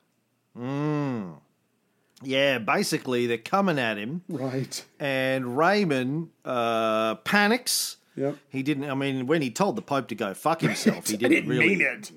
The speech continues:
Speaker 2: Right.
Speaker 1: He didn't expect it to get, to hit this level.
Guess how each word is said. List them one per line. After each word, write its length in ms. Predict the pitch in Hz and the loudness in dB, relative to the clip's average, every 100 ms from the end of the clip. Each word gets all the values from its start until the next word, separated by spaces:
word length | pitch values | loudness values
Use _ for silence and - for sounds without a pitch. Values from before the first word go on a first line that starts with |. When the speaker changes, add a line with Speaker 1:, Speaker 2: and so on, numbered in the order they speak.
| - | -18
Speaker 2:
Right. 300 | 139 143 131 | -8 -4 -2
Speaker 1:
He 60 | 123 | -2
didn't 260 | 139 113 | -4 -4
expect 420 | 110 - 135 127 113 | -6 -6 -6 -4 -6
it 100 | - | -8
to 60 | |
get, 260 | 92 107 101 _ - | -6 -6 -6 _ -4
to 380 | 180 - 110 107 | -4 -4 -8 -6
hit 240 | 120 147 | -6 -6
this 220 | 147 165 | -6 -4
level. 360 | 113 104 95 | -4 -4 -6